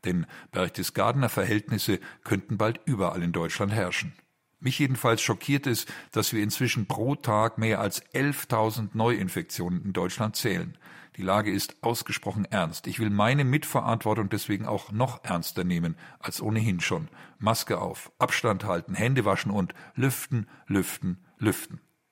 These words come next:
Denn wenn sich selbst Bundesgesundheitsminister Spahn trotz aller Vorsicht ansteckt, kann es uns alle treffen. Und der Blick über die Grenzen zeigt ja, rundherum sind die Infektionszahlen noch viel höher als bei uns. Wie war das noch in einer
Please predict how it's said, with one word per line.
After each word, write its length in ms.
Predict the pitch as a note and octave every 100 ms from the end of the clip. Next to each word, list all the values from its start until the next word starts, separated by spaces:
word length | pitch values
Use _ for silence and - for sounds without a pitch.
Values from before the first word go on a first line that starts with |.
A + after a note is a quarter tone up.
| _ - - - -
Denn 240 | F#2+ F2 - -
wenn 140 | G2+ F2
sich 160 | F#2
selbst 340 | - F#2+ - -
Bundesgesundheitsminister 1300 | D3 D3+ A#2+ - F#2+ C#3 C#3 G#2 - G#2 F#2 - E2+
Spahn 420 | - A2+ B2 B2+
trotz 280 | - G2 -
aller 240 | B2 A2
Vorsicht 500 | G2 A#2 A#2 A#2 -
ansteckt, 500 | A2 B2 - B2 A2
kann 140 | - A2
es 140 | G#2
uns 260 | A2+ - -
alle 220 | B2 G#2+
treffen. 400 | - F#2 - D#2+ - - - -
Und 140 | F#2+ E2
der 80 |
Blick 240 | D#2+ C3 A#2
über 100 | G2+
die 120 | F#2+
Grenzen 420 | F2+ G2 - G2+
zeigt 400 | - G2 A#2 -
ja, 80 | A2+
rundherum 560 | G#2+ A2 A2 G2+ D3 D3
sind 240 | A#2 F#2+
die 80 | G2+
Infektionszahlen 1000 | G#2+ F#2+ - G#2+ A2 - - A#2 A2+ G#2
noch 160 | F#2+
viel 300 | - A#2+ B2
höher 240 | B2 F#2+ E2
als 160 | F2
bei 160 | - F2+
uns. 400 | E2+ E2+ - - _ _ _ _ _ -
Wie 80 | G#2+
war 120 | C3
das 180 | G#2+ -
noch 220 | F2+ - - - - -
in 160 | - G2
einer 340 | G2 F#2 E2+